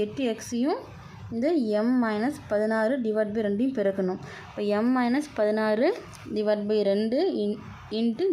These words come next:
minus எட்டு எக்ஸ். அப்போ பெருக்கல்ல எட்டு இருக்கு, பக்கத்துல ரெண்டு இருக்கு. ஒரு ரெண்டு ரெண்டு, நான் ரெண்டு எட்டு. இப்போ நமக்கு என்ன வரும்? m minus பதினாறு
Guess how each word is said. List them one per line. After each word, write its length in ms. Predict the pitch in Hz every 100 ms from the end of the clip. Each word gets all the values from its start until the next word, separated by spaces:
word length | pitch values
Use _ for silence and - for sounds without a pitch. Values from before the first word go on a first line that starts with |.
| 233
minus 340 | 202 208 285 - 208
எட்டு 260 | 190 - 247 220 190
எக்ஸ். 320 | 190 - 185 - - - - - - - - - - - - - - - - - - - - - - - - - - - - - - - -
அப்போ 240 | 233 302 294 233
பெருக்கல்ல 340 | 240 262 254 220 - - - - -
எட்டு 160 | 214 269
இருக்கு, 220 | 247 254 392
பக்கத்துல 380 | 240 226 233 247 208
ரெண்டு 160 | 202 202
இருக்கு. 180 | 190 196
ஒரு 100 | 208 214
ரெண்டு 180 | 233 214
ரெண்டு, 260 | 214 220 269 466 - - -
நான் 240 | 202 202 202
ரெண்டு 220 | 226 214 180
எட்டு. 240 | - 180 170 - -
இப்போ 160 | - 220
நமக்கு 200 | 214 208 214
என்ன 120 | 240 247
வரும்? 260 | 247 349 311 214 202
m 40 | 226 233
minus 400 | 214 214 294 339 -
பதினாறு 580 | 208 208 214 214 214 240